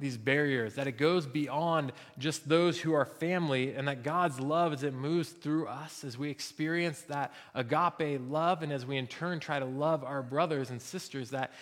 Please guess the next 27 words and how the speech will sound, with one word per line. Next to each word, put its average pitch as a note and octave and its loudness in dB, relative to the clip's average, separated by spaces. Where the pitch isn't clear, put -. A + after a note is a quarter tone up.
it E3 0
expands E3 -2
beyond C#3+ -2
barriers. A#2+ -2
It A2+ -10
breaks D#3+ 0
down D3+ 2
those C#3 0
socioeconomic C3 -4
barriers. G#2+ -4
And B2+ -6
that's D#3 0
what D#3+ 0
the C#3 -10
Thessalonians C#3+ -4
were B2+ -4
doing B2+ -8
as A#2 -6
they B2+ 0
practiced D3+ -6
this C3+ -4
love C#3 0
for D3 -2
their B2 -2
brothers A#2+ -2
and A2 -10
sisters. - -12